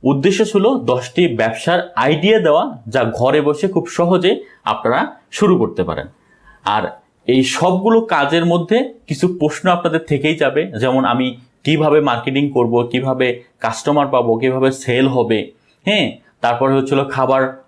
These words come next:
বা এই প্রোডাক্টগুলো আমি কিভাবে ডেলিভারি দিব, এই প্রশ্নগুলো আপনাদের কিন্তু থেকেই যায়। এই প্রশ্নগুলোর উত্তর আমি খুব সহজে সংক্ষেপে একটু দেওয়ার চেষ্টা করছি। এক নম্বরে, আমাদের দেশে বর্তমানে যে কোনো ব্যবসার শুরুর প্ল্যাটফর্ম হচ্ছে হলো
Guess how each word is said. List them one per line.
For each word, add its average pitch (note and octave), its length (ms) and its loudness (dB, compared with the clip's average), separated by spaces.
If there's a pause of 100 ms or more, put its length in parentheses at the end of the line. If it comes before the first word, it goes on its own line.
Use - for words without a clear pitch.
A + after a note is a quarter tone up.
বা A#2 200 2
এই B2+ 440 0
প্রোডাক্টগুলো C#3 520 0
আমি C#3+ 140 2
কিভাবে C3 380 0
ডেলিভারি B2 480 0
দিব, G#2+ 400 0 (140)
এই D#3+ 160 0
প্রশ্নগুলো E3+ 500 0
আপনাদের C3 340 -2
কিন্তু C#3 280 0
থেকেই F#2 340 -2
যায়। - 220 -8 (560)
এই F3 160 2
প্রশ্নগুলোর A3+ 480 2
উত্তর F3 420 0
আমি E3+ 220 -2
খুব F3 220 -4
সহজে F#3 480 2
সংক্ষেপে D3+ 680 -2
একটু B2+ 220 -2
দেওয়ার A#2 240 0
চেষ্টা C3 260 -4
করছি। D3 420 -4 (380)
এক - 220 -2
নম্বরে, G#3 420 2 (120)
আমাদের D3+ 440 0
দেশে D3 260 0
বর্তমানে C#3 640 -2
যে A#2 240 -2
কোনো G3 300 2
ব্যবসার D#3+ 680 -4 (140)
শুরুর F#3+ 580 0
প্ল্যাটফর্ম F#3 600 0
হচ্ছে F#3 240 -2
হলো A#3 140 0